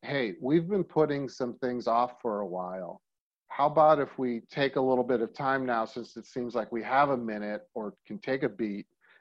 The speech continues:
and do some of those things?" For example, I may have ignored your development plan all year long, <laughs> right? And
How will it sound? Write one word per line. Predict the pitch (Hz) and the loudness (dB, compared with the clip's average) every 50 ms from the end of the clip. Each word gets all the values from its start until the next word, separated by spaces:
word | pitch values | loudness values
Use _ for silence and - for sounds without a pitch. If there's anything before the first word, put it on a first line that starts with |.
| _ _ - | _ _ -6
and | 143 139 131 113 | -4 -4 -4 -2
do | 101 139 147 139 | 0 2 2 2
some | - - 139 127 120 | 2 0 -2 0 -2
of | 110 - | -2 -2
those | 120 113 107 - - | -2 -4 -4 -4 -6
things?" | - 135 120 107 98 - - | -6 -6 -4 -6 -8 -10 -6
For | - 151 131 | -4 -4 -2
example, | 120 131 147 147 143 - 127 117 - - - - _ _ - | -2 -2 -2 -2 0 0 0 0 0 -2 -8 -20 _ _ -2
I | 147 143 | 0 2
may | 135 147 147 147 | 4 6 6 8
have | 143 143 131 | 8 6 6
ignored | 131 117 120 120 139 135 135 131 123 | 2 0 0 2 4 4 4 4 2
your | 127 123 113 | 0 -2 0
development | 113 113 104 123 127 143 143 120 120 113 104 - | -2 0 2 4 6 4 4 2 -2 -8 -12 -10
plan | - 131 120 113 110 107 104 110 104 _ _ - | -6 -4 -2 -2 -2 -4 -6 -8 -10 _ _ -2
all | 123 123 123 120 120 120 | 0 2 2 2 2 0
year | 120 117 117 120 117 | 0 -2 -2 -2 -2
long, | 117 123 131 139 113 - - - _ _ _ _ _ _ _ _ | -2 -2 -4 -4 -6 -10 -14 -18 _ _ _ _ _ _ _ _
<laughs> | _ _ _ _ _ _ _ - - 185 | _ _ _ _ _ _ _ 4 6 6
right? | 175 131 - 214 - - - - - - | 8 8 6 4 2 0 -8 -16 -4 0
And | 165 147 135 127 123 120 | 4 4 4 4 2 0